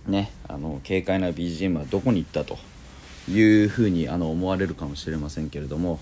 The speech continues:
それは今日は僕は、えー、出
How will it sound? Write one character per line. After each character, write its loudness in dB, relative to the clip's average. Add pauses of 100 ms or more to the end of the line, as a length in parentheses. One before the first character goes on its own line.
そ -4
れ 0
は 0 (140)
今 -2
日 -2
は 0
僕 -6
は、 0 (520)
え -4
ー、 -10
出 -4